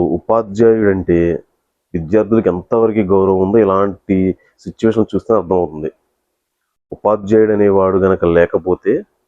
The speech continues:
ఇవాళ రోజున అసలు ఎలాంటి ఉన్నత స్థాయిలో ఉన్న వ్యక్తులైనా సరే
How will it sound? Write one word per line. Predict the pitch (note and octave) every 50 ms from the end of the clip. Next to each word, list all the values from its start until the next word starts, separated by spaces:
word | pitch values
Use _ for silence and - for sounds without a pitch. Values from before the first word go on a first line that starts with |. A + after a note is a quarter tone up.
| _ _ _ _ _ _ _ -
ఇవాళ | F2 E2 F2+ F#2 F#2 F#2 -
రోజున | F#2 G2 G2 F#2+ G2+ A2+ A2+
అసలు | G2+ - F#2 F2+ F#2 F#2 F2+ F2+ F2+ F2+ - _ _ _ _ _ _ _ _ _ _ _
ఎలాంటి | F2 E2+ F#2 G2 G2+ G#2 G#2 G#2+ G#2+ G2+ - _ _ _ _ G#2+ G2+ F#2 F2+
ఉన్నత | E2+ F#2 F#2 G2+ A2 A2 - B2
స్థాయిలో | A2+ - _ _ - G#2+ G#2+ G#2+ G#2+ G#2+
ఉన్న | G#2 G#2 G2+ G2+
వ్యక్తులైనా | F2+ E2 F2+ - _ _ G2 G2 G2+ F#2+ F#2+
సరే | - - F2+ F2 G#2